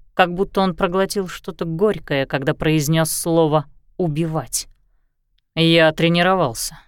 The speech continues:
Он покрутил скимитар и снова нахмурился. «Это помогает мне думать». Имитация убийства помогала ему думать?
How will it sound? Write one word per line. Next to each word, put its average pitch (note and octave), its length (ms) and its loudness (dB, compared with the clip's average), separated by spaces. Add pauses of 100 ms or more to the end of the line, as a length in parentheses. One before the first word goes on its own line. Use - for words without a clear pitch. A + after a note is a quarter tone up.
(680)
Он A#3 160 4
покрутил C#4 480 -2
скимитар G3+ 600 0 (340)
и F#3 100 0
снова F#3 300 0
нахмурился. D#3 720 -2 (800)
«Это D3 280 -4
помогает D3+ 580 0
мне D3+ 220 0
думать». C3+ 480 -4 (1500)
Имитация E3 1000 0
убийства E3+ 1000 -6
помогала D3 480 2
ему C#3 280 -2
думать? F3 460 -8